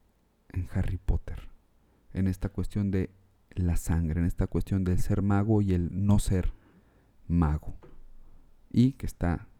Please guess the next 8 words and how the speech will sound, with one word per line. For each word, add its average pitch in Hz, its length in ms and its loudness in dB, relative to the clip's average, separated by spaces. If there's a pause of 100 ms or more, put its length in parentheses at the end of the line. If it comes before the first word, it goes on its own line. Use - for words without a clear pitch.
(120)
obviamente 90 460 2
relacionada 82 540 2
con 82 180 -2
lo 71 120 0
biológico. 90 640 2 (1500)
Y 175 140 2
por 143 160 4
eso, 131 280 2